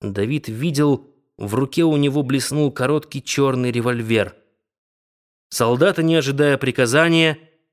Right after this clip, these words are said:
один за другим разбирали винтовки, надевали подсумки и молча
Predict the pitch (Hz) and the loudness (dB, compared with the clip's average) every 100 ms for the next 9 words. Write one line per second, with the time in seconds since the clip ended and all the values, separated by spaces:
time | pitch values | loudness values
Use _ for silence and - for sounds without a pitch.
0 | _ 120 123 170 180 147 147 147 151 170 | _ -4 0 4 4 2 0 0 2 2
1 | 151 127 139 143 131 120 117 170 180 - | 2 0 0 2 2 0 0 2 0 0
2 | 180 156 - _ - 117 127 156 175 143 | -2 -2 -4 _ -4 0 2 4 2 2
3 | 147 - - 208 196 - - 156 139 180 | -2 -2 -2 2 0 -2 -4 2 2 4
4 | 185 170 180 175 | 2 2 0 0